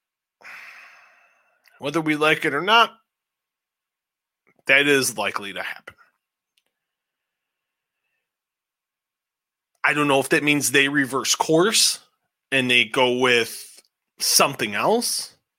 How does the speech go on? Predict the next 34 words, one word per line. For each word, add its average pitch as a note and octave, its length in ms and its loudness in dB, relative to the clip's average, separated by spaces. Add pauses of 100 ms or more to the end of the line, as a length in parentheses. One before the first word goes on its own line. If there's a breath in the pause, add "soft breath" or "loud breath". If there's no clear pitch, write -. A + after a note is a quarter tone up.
(320)
I C3+ 140 2
don't B2+ 320 -2
know. A2+ 460 -6 (800)
I C3+ 280 2 (220)
just - 320 -4
really G#2 280 -12
haven't - 360 -14
asked. - 520 -14 (280)
Not G#2 220 -10
gonna - 140 -18
lie, A#2+ 240 -14
I've G2 380 -12 (100)
kinda G#2 280 -8
really G#2 240 -6
been G2+ 140 -10
off G#2 200 -8
the - 80 -14
grid C3 260 -8
when D#3+ 140 -10
it D3+ 60 -12
comes D3+ 240 -8
to D3 80 -6
a - 20 -8
lot D3+ 220 -4
of D3+ 100 -8
this D3+ 120 -6
stuff. E3 320 -8 (460)
So - 100 -6
I've G2+ 100 -10
just C3 220 -2
kinda A#2+ 480 -4
stayed - 340 0
away, C3 400 -2 (100)
but G3+ 320 4